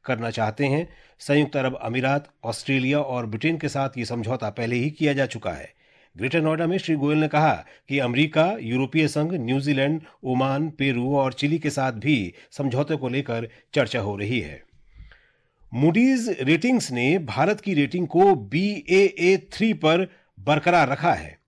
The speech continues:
Moody's ने इस फैसले का आधार भारत की सुधरती वित्तीय स्थिति और मजबूत विकास संभावनाओं को बताया है। ये भारत की मजबूत आर्थिक वृद्धि को भी दर्शाता है। Moody ने कहा कि भारत एक सुरक्षित निवेश गंतव्य बना हुआ है।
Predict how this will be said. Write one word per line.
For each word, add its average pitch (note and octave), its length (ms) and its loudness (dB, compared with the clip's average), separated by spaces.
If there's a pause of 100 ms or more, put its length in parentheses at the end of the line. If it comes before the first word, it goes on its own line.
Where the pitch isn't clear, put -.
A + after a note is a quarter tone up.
(300)
Moody's D3 400 0
ने F#3 140 4
इस D3+ 200 -4
फैसले C#3 360 0
का D#3 120 2
आधार C#3+ 540 0
भारत F#2 460 -2
की F3 160 -2
सुधरती D3 600 -2
वित्तीय B2+ 440 0
स्थिति B2 440 -4 (220)
और C3 160 0
मजबूत B2 440 0
विकास B2+ 320 -2
संभावनाओं C3 520 -2
को C3+ 80 -6
बताया C#3+ 340 0
है। D#2 220 -8 (420)
ये C3 220 2
भारत C3+ 320 -2
की E3 120 -2
मजबूत C3 560 0
आर्थिक B2+ 400 -4
वृद्धि A2+ 220 -6
को B2+ 160 -4
भी E3 80 -2
दर्शाता B2+ 400 -2
है। D#2 220 -12 (400)
Moody D#3+ 240 2
ने G#3 80 4
कहा F3+ 240 4
कि G3 420 -2 (400)
भारत F3 560 0
एक D#3 240 0
सुरक्षित D#3 580 -4
निवेश C3 440 0
गंतव्य B2 360 -4
बना G#2+ 200 -6
हुआ B2 240 0
है। F3 200 -2